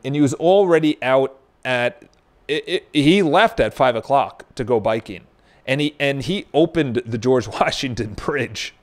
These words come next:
which is crazy, on his bike. He didn't, he didn't, the cops did. But, you know, he said, "Thanks a lot." They opened that, I think, at five forty A M, so you could cross the bridge on your bike. The, the car lanes, of course, are open. But so he crosses over, pitch black, goes out to the market,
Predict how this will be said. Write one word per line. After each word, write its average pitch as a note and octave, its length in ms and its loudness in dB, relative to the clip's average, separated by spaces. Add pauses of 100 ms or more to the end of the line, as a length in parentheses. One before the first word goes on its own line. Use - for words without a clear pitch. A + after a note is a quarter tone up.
which - 240 -2
is A#2+ 140 -8
crazy, C#3+ 580 0
on G#2+ 140 -6
his G#2 120 -6
bike. G2+ 340 -2
He D#3 120 0
didn't, D#3+ 200 0
he C3+ 120 2
didn't, G#2 260 -4 (220)
the G#2 80 -4
cops - 400 -4
did. E2 240 -14 (460)
But, A#2+ 300 2
you A#2+ 120 -8
know, G#2 100 -4
he G#2 80 -4
said, G2+ 200 -6
"Thanks A#2 220 -4
a A2+ 60 -6
lot." G#2+ 240 -2
They A#2 100 0
opened B2 300 0
that, A2+ 240 -2
I G#2+ 80 -4
think, C3 200 -6
at G2+ 140 -6
five G#2+ 540 -2 (380)
forty A#2 540 -2 (160)
A A#2 200 -2
M, G2+ 260 -4 (100)
so - 140 -6
you A2+ 60 -2
could A2+ 120 -6
cross A#2 280 0
the - 80 -6
bridge G#2+ 320 -4
on F#2+ 100 -8
your F#2+ 80 -14
bike. F2+ 380 -10 (100)
The, - 180 -8
the A2+ 180 -12
car D#3 320 2
lanes, G#2 360 -8
of F#2 160 -16
course, A2 320 -6
are F#2 140 -10
open. F#2 360 -12
But F#2+ 200 -16 (560)
so F3+ 140 4
he F3 80 6
crosses F#3+ 440 4
over, D#3+ 300 6
pitch - 320 2
black, F#3 480 2
goes D#3 280 4
out D3 280 0
to D#3 100 -10
the C#3+ 80 -4
market, B2+ 500 -2